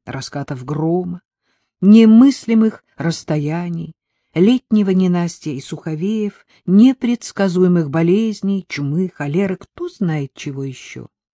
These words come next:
Боялись всего, что отталкивало людей по причине их слабости. Теперь со всем этим покончено. Земля почти укращена, ее воздух отравлен,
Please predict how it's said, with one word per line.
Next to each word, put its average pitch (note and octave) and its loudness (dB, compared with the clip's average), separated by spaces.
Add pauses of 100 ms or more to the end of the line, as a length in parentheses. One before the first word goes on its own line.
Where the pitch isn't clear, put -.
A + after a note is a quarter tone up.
(260)
Боялись E3+ -2
всего, F#3 -2 (520)
что - -10
отталкивало F#3+ -4
людей E3+ -4 (280)
по D3+ -8
причине E3 -4
их D3+ -14
слабости. - -18 (1300)
Теперь E3 0 (500)
со F3 -2
всем F#3 2
этим E3+ -2
покончено. D3+ -10 (800)
Земля F#3 2
почти F#3+ -6
укращена, D#3 -6
ее G3 4
воздух G3 -2
отравлен, C3+ -10